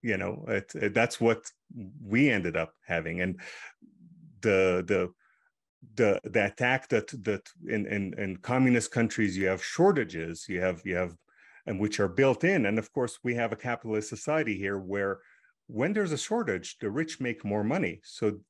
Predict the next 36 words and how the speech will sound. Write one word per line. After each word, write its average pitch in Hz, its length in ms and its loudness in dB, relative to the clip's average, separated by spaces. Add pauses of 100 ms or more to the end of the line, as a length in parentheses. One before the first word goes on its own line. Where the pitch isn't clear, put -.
(200)
they 185 380 -2
make 175 240 -2
sure 247 340 -4
there's 107 240 0
a 95 60 -2
shortage, 85 540 -4
<laughs> - 40 -4
right? 120 220 2
We 107 120 4
have 92 120 2
a 92 60 -2
shortage 92 500 -2
now 87 260 0
of 85 160 -2 (680)
baby 120 260 4
formula 139 640 2
in 131 100 -2
this, - 280 -8
in, 110 260 -4
in 107 100 0
the 104 80 0
United 107 320 2
States. 104 480 0
There's, 95 300 -10
there's 101 260 -2
also 120 280 2
the 107 120 2
shortages 107 680 2
which 110 380 -2
are, 107 380 2 (640)
um, 104 540 0 (2000)
improve 139 600 6
the, 123 200 6
the 120 120 4
profit 147 600 2
of, 110 380 0